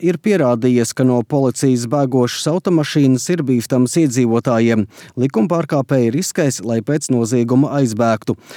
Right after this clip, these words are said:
Vairumā gadījumu policija nespēja vajāt noziedznieku, jo tai trūkst efektīvu līdzekļu, lai droši apturētu transporta līdzekli.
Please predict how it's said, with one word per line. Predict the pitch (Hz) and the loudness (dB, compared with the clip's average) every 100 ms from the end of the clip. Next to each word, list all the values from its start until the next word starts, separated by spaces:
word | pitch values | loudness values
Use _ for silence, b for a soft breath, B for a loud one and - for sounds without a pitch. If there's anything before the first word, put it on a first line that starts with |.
| B 127 | B -2
Vairumā | 117 117 113 110 | 0 2 2 0
gadījumu | 143 190 180 135 120 | -2 0 2 2 0
policija | - 202 165 - 147 123 | -2 -2 -2 0 2 2
nespēja | 143 - 156 139 143 | 0 -2 0 0 2
vajāt | 151 127 160 | 0 0 0
noziedznieku, | 156 139 120 143 135 127 123 | 0 0 2 2 2 0 0
jo | 120 110 | 0 0
tai | 107 180 | -2 -4
trūkst | 202 143 147 151 - 127 | -2 0 0 -2 -6 -4
efektīvu | 120 123 - 123 110 | -2 -4 0 0 0
līdzekļu, | 120 185 175 151 143 117 B B | 0 -2 -2 -2 -2 -4 B B
lai | 156 202 | -2 -2
droši | 135 143 143 - 113 | 0 0 0 -2 -6
apturētu | 113 - 123 117 107 | -4 -2 0 0 -2
transporta | 147 131 131 127 104 120 | -2 -2 -2 -4 -2 0
līdzekli. | 120 120 - 110 | 2 0 -2 -4